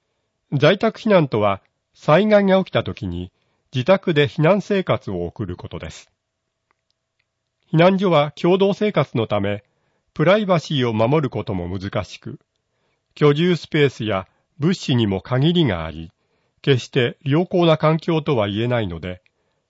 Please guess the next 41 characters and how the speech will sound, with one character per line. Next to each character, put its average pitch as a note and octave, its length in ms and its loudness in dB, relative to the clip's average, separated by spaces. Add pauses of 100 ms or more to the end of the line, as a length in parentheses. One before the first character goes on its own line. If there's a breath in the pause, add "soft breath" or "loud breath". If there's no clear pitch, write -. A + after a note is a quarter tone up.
(160)
ス - 60 -20
ト F3+ 140 0
レ E3 100 2
ス - 160 -6
な A#2+ 80 2
ど A2 100 -4
で G2 240 -6 (340)
体 D3+ 180 2
調 E3 240 0
を C#3 80 2
崩 F3 300 -4
し - 40 -14
て D#3+ 140 -4
し - 140 -4
ま G#2+ 120 0
う G2 60 -6
こ G#2 100 -8
と G#2 120 -6
が E2+ 120 -6
あ D2 60 -12
り D2 100 -18
ま E2 120 -16
す。 - 200 -20 (1300)
ご D3 140 4
自 F3 100 0
身 F3+ 340 -2
と A2 320 -4 (300)
自 C3 100 -4
宅 F3+ 260 0
の D#3 180 4
安 F3 160 2
全 E3+ 240 2
を D3+ 60 0
確 - 300 -10
保 G#2+ 220 -6
で C3 140 -2
き - 100 -18
た F2 180 -6
な G2 140 -2
ら F2+ 120 -8
ば、 D#2+ 200 -14